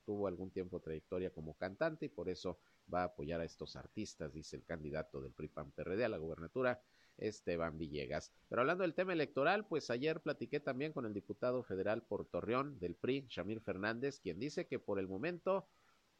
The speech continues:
la postura es no aprobar la reforma electoral presentada al Congreso por el presidente López Obrador, que consideran, dice,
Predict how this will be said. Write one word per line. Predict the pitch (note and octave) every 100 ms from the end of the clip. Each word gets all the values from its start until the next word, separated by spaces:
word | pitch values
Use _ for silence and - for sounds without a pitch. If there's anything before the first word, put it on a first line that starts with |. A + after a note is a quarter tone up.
| _ _ -
la | G#2
postura | A2 - D3 D3+
es | C#3+ -
no | A2 F3
aprobar | G3 - C#3+ D#3+ D#3 - -
la | A2+
reforma | B2+ G2+ A2 A2+ G#2
electoral | F2+ F2 - G2 G#2+
presentada | F#2+ F2 D#2+ G2 G2+ F#2
al | - E2
Congreso | E2 F2 G#2 G#2+
por | F#2 E2
el |
presidente | D2+ D#2+ F2+ F#2 F#2+
López | F2 F#2 - E2+ E2
Obrador, | D#2+ E2 B2 E3+ -
que | F2
consideran, | - D#2+ F2 G2 G#2+ F#2+
dice, | A#2 - C3